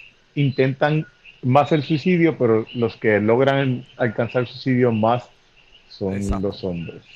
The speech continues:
Speaker 2: Interesantísimo por demás. Joven, el fraude cibernético, yo no puedo creerlo.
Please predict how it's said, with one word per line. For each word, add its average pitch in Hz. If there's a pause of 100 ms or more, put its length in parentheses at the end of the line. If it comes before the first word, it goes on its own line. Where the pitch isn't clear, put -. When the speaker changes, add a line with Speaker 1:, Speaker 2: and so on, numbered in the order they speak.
(180)
Speaker 2:
Interesantísimo 127 (480)
por 147
demás. 123 (120)
Joven, 175
el 143
fraude 147
cibernético, 139
yo 131
no 165
puedo 185
creerlo. 123